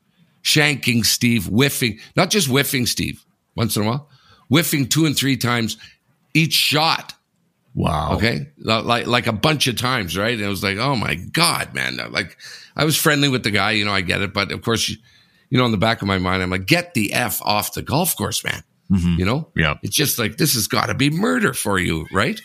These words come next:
Speaker 2: Totally.
Speaker 1: And, and I could play golf and the other guys could. And a couple of, you know, of, of all things, when I'm gonna play golf, when I don't play, I'm gonna do it with a bunch of touring pros,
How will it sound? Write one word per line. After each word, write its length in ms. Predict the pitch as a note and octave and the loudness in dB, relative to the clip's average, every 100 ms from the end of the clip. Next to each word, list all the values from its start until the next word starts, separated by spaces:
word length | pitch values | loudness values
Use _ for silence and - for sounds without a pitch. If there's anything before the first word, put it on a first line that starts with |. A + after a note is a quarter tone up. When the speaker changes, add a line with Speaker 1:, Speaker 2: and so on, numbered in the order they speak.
| - - - | -20 -20 -10
Speaker 2:
Totally. 340 | - F2 - D#3+ | 0 2 4 2
Speaker 1:
And, 120 | C#3+ | 2
and 180 | - C#3+ | 2 2
I 100 | E3 | 2
could 180 | D3 F2 | 0 0
play 160 | F#2+ | 0
golf 360 | D#2+ F#2 D3 - | 0 0 2 0
and 120 | G#2 | 0
the 80 | G2 | 0
other 140 | A#2+ | 2
guys 240 | G2 F#2+ E2 | 2 0 -2
could. 220 | F#2+ A#2+ | 0 0
And 100 | G#2+ | 0
a 60 | F2 | 0
couple 280 | B2 - | -2 -2
of, 60 | E2+ - | -6 -2
you 80 | G#2 | 0
know, 120 | F2+ | 0
of, 120 | G2 | 0
of 180 | - B2 | -2 0
all 140 | D#3 D#3+ | 2 2
things, 440 | - A#2+ G#2+ - - - - - _ - | 0 0 -2 -4 -10 -20 -20 -20 _ -2
when 160 | A2+ | 2
I'm 160 | A#2 A2+ | 2 2
gonna 140 | A2+ | 0
play 200 | - A2 | 2 0
golf, 420 | E2+ G2 A2 - | 2 2 2 0
when 120 | - F#2+ | -2 0
I 80 | |
don't 340 | F2+ G#2+ G2+ E2+ | 2 2 0 -2
play, 240 | F#2+ F#2 | 0 0
I'm 140 | D2 G#2 | 2 2
gonna 160 | A#2 | 2
do 180 | F#2 A2 | 2 2
it 40 | G2 | 2
with 160 | F#2 | 0
a 40 | E2 | 0
bunch 260 | E2+ F#2+ | 0 0
of 120 | D#2 - | -2 -2
touring 440 | A2 G#2+ A2 D#2+ | 0 2 0 -2
pros, 460 | - C2 G#1+ - | -2 -4 -4 -8